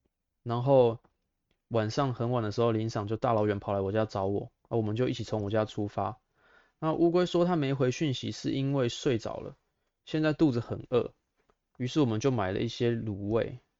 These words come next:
打算就是去乌龟他家给他吃。那我们买好卤味之后打给乌龟，他又说，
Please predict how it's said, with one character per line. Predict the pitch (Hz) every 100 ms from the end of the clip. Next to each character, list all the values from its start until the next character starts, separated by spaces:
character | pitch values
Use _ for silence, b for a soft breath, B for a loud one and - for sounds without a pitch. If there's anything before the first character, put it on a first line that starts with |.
| _
打 | 110
算 | 104 127 113 107
就 | -
是 | 110 107
去 | - 113
乌 | 110
龟 | 107 104
他 | 101 101
家 | 101 98
给 | -
他 | -
吃。 | - - - 131 _ _ _ _ _ _ _
那 | 160
我 |
们 | 151
买 | 131
好 | 143 147
卤 | 131
味 | 147
之 | 139
后 | 143
打 | 123
给 | 127
乌 | 123
龟， | 127 123
他 | 120 135
又 | 135
说， | 135 - 120 127